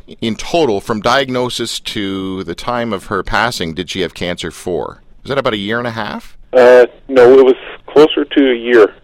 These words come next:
Speaker 2: Almost a, a full year.
Speaker 1: Okay. All right.
Speaker 2: Yep.
Speaker 1: So this is aggressive. This was aggressive and rare cancer. What kind was it again?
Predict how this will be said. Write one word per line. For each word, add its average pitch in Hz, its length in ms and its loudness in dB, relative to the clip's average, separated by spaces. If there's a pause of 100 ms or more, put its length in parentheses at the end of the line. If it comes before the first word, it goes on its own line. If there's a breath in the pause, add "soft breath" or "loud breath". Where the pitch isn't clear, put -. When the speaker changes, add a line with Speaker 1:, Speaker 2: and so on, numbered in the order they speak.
(100)
Speaker 2:
Almost 185 340 2
a, 175 160 -6
a 147 240 6
full 151 160 6
year. 113 260 2 (200)
Speaker 1:
Okay. 95 260 -6 (300)
All 82 100 -8
right. 69 140 -8
Speaker 2:
Yep. - 100 -12 (520 soft breath)
Speaker 1:
So 151 260 0
this - 180 -4
is 110 160 -6
aggressive. 101 920 -4
This 120 200 -10
was 90 160 -10
aggressive 95 580 -4
and 87 240 -6
rare 127 260 -2
cancer. 80 440 -10
What 165 320 -4
kind 165 320 -4
was 123 260 0
it 82 80 -4
again? 69 320 -10